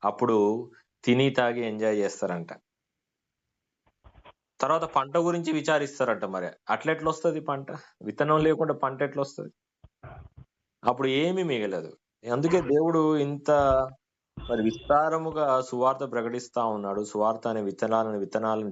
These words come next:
చల్లుతా ఉన్నాడు. ఆ విత్తనాలు వ్యర్థముగా పోతున్నాయి. పంట కోసం ఎదురు చూస్తున్న విత్తనాలు లేకుండా పంట ఎట్లా వస్తది? విత్తనాలు వేసే టైంలో నువ్వు విత్తనాలు వేయకపోతే పంటను ఎలా కోస్తావు?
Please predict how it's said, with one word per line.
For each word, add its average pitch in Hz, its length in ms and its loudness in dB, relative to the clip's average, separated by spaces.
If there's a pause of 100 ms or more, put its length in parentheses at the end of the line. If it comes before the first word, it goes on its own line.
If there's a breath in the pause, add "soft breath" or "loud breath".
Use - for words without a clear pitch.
చల్లుతా 107 340 4
ఉన్నాడు. 104 300 -6
ఆ 107 80 2
విత్తనాలు 113 480 0
వ్యర్థముగా 123 600 2
పోతున్నాయి. 107 720 -4 (960)
పంట 101 220 0
కోసం 156 340 -2
ఎదురు 156 180 -4
చూస్తున్న 151 360 -2
విత్తనాలు 127 480 0
లేకుండా 156 320 -2
పంట 127 300 -2
ఎట్లా 170 240 2
వస్తది? 98 720 -4 (1600)
విత్తనాలు 156 440 2
వేసే 156 280 -2
టైంలో 156 260 0
నువ్వు 147 140 2
విత్తనాలు 135 420 0
వేయకపోతే 101 1040 0
పంటను 131 320 0
ఎలా 156 180 2
కోస్తావు? 98 840 -6